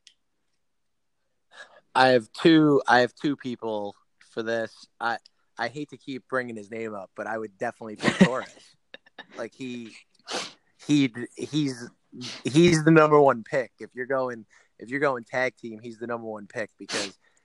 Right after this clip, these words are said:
Speaker 1: he will get inside the other team's head first,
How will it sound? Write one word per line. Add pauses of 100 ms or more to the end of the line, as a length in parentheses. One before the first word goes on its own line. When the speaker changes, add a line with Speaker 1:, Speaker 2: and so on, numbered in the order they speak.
(260)
Speaker 1:
he
will (440)
get
inside (300)
the
other
team's
head (640)
first,